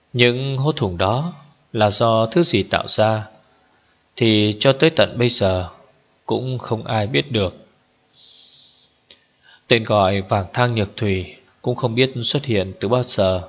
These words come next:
Chỉ biết một điều, đó là thuyền lái đến đoạn này cơ bản đều không thể khống chế. Cho dù anh là cao nhân nhiều kinh nghiệm, cũng phải theo dòng nước mà chảy đi. Nếu vận khí tốt,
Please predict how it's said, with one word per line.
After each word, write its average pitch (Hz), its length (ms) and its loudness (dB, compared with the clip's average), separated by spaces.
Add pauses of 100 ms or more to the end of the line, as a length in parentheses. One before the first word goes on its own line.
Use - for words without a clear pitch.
(760)
Chỉ 101 140 -4
biết 131 320 0
một 107 160 -4
điều, 92 360 -4 (480)
đó 135 120 4
là 98 460 0 (260)
thuyền 107 180 -2 (100)
lái 107 320 -2
đến 135 200 -2
đoạn 107 240 0
này 92 280 -6 (640)
cơ 131 100 4
bản 98 420 2
đều 98 100 0
không 113 240 -8
thể 104 140 -2
khống 110 300 -8
chế. 123 380 0 (920)
Cho 139 140 4
dù 98 280 0
anh 123 220 0
là 104 120 2
cao 113 260 2
nhân 113 480 -4
nhiều 101 180 -2
kinh 123 280 -6
nghiệm, 95 220 -2 (520)
cũng 123 200 -4
phải 95 380 0
theo 113 140 0
dòng 98 280 -4
nước 143 260 -6
mà 101 140 -4
chảy 92 280 -4
đi. 107 360 0 (1000)
Nếu 113 280 2
vận 107 260 0
khí 113 220 -4
tốt, 143 220 0